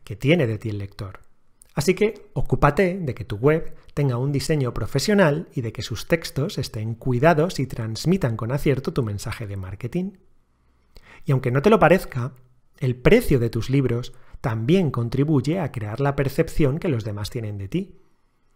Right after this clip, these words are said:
Diversos estudios de economía conductual han demostrado que percibimos que las cosas baratas son peores y tienen menos calidad que las más caras. Es, por ejemplo, lo que sucede con los medicamentos genéricos.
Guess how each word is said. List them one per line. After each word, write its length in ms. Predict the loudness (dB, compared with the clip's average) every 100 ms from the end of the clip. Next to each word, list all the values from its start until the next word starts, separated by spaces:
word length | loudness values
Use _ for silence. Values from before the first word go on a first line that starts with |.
| -20 -20 -18 -4
Diversos 460 | 0 2 2 2 -2
estudios 500 | 0 0 0 -2 -4
de 120 | -10
economía 520 | -8 -8 -2 0 0
conductual 560 | 0 -4 -6 2 4 6
han 120 | 4
demostrado 580 | 2 0 0 2 2 0
que 120 | -4
percibimos 920 | -2 -4 -2 -2 2 4 2 2 -2
que 220 | -8 -10
las 260 | -10 -10 -8
cosas 400 | -2 0 0 0
baratas 500 | 2 2 2 -2 -4
son 240 | -2 0
peores 640 | 0 0 4 6 6 0 -6
y 100 | -10
tienen 360 | -2 2 2 0
menos 440 | 2 4 4 2 -2
calidad 380 | -6 -6 -6 -8
que 120 | -8
las 160 | -8
más 180 | -8 -10
caras. 480 | -4 -4 -4 -10 -16 -20 -20 _ -20 -20 -20 -8
Es, 120 | -2
por 100 | 0
ejemplo, 500 | 0 2 6 6 4 -8 -8 -4
lo 80 |
que 100 | -2
sucede 360 | -2 -2 0 2
con 140 | 4
los 140 | 2 0
medicamentos 640 | -4 -6 -4 -4 0 -2
genéricos. 800 | -2 -2 0 2 0 -4 -10 -14